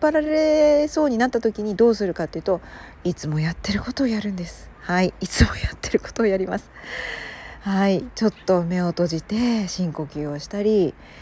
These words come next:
外に出て空を眺めたり、はい。うん。まあ、もう当然ね、パソコンに向かって、あのー、私毎日振り返りをね、書いてるのでね、その振り返りをもう朝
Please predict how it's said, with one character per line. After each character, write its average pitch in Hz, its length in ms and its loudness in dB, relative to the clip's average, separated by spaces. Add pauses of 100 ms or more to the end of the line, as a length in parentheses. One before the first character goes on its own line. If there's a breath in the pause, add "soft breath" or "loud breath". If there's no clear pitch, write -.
(400 loud breath)
外 165 300 -6
に 143 120 -6
出 139 140 -6
て 254 640 0 (140)
空 170 240 -4
を 143 80 -6
眺 151 300 -6
め 151 140 -8
た 151 180 -10
り、 233 420 2 (640 loud breath)
は 165 480 0
い。 - 120 -8 (440)
う 160 40 -6
ん。 160 800 -4 (300)
ま 220 100 2
あ、 - 80 -2 (140)
も 196 60 -6
う - 60 -8
当 240 140 4
然 202 160 0
ね、 247 80 0
パ 220 140 -4
ソ 220 100 -4
コ 214 140 -2
ン 208 40 -4
に 214 80 -4
向 208 140 -6
か 196 140 -6
っ - 20 -14
て、 208 420 0 (420 loud breath)
あ 151 140 -6
の 151 580 -6
ー、 - 40 -8
私 208 240 -6
毎 247 160 0
日 160 220 -4
振 165 100 -4
り 196 120 -4
返 196 260 -2
り 185 120 0
を 180 80 -4
ね、 233 240 -4 (140)
書 185 80 -6
い 160 80 -4
て 151 140 -6
る - 100 -10
の 135 100 -14
で 147 120 -10
ね、 170 180 -6
そ 262 120 -6
の 233 100 0
振 233 140 2
り 294 100 4
返 320 240 2
り 277 80 4
を 240 160 2
も 196 280 -4
う 254 60 4
朝 - 260 2